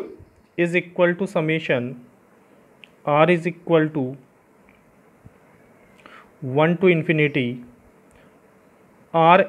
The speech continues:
into, now p x r is equal to, x equal to r is equal to e की r minus lambda, lambda की पावर upon factorial r, तो इसको लिख देंगे e की पावर माइनस lambda, lambda की पावर r upon factorial r। ठीक है,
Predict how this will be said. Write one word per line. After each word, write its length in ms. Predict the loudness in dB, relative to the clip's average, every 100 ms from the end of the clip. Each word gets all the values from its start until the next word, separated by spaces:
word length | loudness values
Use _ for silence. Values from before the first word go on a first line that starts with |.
| -2
into, 300 | -4 -4 -10 -12 -16 -20 -10
now 140 | 0 0 0 -4
p 100 | -2 -2 -2
x 200 | -4 -2 0
r 120 | 2
is 120 | 0 -4
equal 320 | -6 0 0 0
to, 140 | -2
x 180 | -2 -6
equal 260 | -4 -2 2
to 100 | 0
r 60 | 0
is 100 | -6
equal 180 | -6 -4
to 80 | -4
e 80 | -2
की 60 | -4
r 60 |
minus 280 | -2 -4 -4 -4
lambda, 280 | -4 0 -2 -2
lambda 240 | -4 -4 -6
की 80 | -4 0
पावर 220 | 2 2
upon 200 | 0 -4 -4
factorial 520 | -10 -8 -6 -4 -2 -2
r, 80 | -2 -6 -20 -20 _
तो 60 | -12
इसको 180 | -6 -2
लिख 120 | -2
देंगे 280 | -2 -2 -4 -6
e 20 | -6
की 80 | -4 0
पावर 220 | 2 2
माइनस 400 | -2 -4 -6 -8
lambda, 340 | -8 -4 -2 -2 -4 _ _ -20 -18 -6
lambda 380 | -4 -2 0 0
की 80 | -2 -2
पावर 280 | -2 0 0 0
r 100 | -2
upon 240 | -6 -10 -8
factorial 560 | -12 -10 -10 -6 -6 -6 -10 -20 -20 _ -18 -16
r। 40 | -16 -20 _ _ _ _ _ _ _
ठीक 200 | 0 2
है, 140 | 0